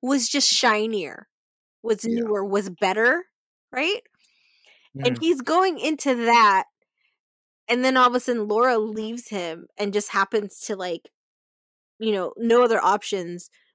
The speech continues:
Speaker 1: be with Ian.
Speaker 2: Mm-hmm.
Speaker 1: And it's just like, "This is the motherfucker you left me for? He's the shinier one? He's the no work guy?" <laughs> And I'm just like,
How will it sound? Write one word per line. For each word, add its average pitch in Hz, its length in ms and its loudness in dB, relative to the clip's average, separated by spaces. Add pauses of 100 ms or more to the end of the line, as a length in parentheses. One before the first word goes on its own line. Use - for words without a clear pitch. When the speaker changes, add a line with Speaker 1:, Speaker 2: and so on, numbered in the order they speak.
(100)
Speaker 1:
be 226 200 0
with 185 200 0
Ian. 196 560 -4 (920)
Speaker 2:
Mm-hmm. 131 260 -14
Speaker 1:
And 214 140 -2
it's 226 180 -2
just - 180 -8
like, 214 140 -8
"This 190 140 -8
is 240 140 -10
the 294 60 -4
motherfucker 311 520 -6
you 311 160 -2
left 320 220 -8
me 320 80 -8
for? 302 160 -8 (160)
He's 247 380 -4
the 294 120 -2
shinier 320 680 -2
one? 330 240 -2 (100)
He's 254 480 -2
the 302 100 -2
no 285 280 4
work 277 440 -4
guy?" 330 320 4
<laughs> - 100 -10
And 277 160 0
I'm 294 160 -6
just 294 220 -6
like, 254 160 -4